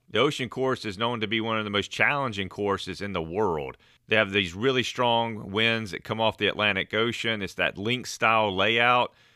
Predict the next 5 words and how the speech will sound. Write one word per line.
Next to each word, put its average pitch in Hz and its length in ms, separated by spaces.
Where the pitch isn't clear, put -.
They 95 80
have 104 320
the 90 240
paspalum 113 680
grasses. 110 760